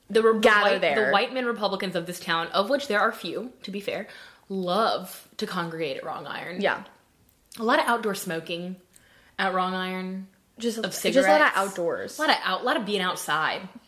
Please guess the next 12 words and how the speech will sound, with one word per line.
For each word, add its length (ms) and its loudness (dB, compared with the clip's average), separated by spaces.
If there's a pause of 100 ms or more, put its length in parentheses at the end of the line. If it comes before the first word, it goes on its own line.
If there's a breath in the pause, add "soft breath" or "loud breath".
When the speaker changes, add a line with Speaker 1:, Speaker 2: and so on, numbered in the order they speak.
(320)
Speaker 1:
Not 160 4
a 40 2
great 280 -4
time 200 2
to 40 2
Speaker 2:
Not 240 6
Speaker 1:
be 100 6
outside. 160 2
Speaker 2:
a 40 2
great 260 2
time. 340 -10
Speaker 1:
No. 140 -6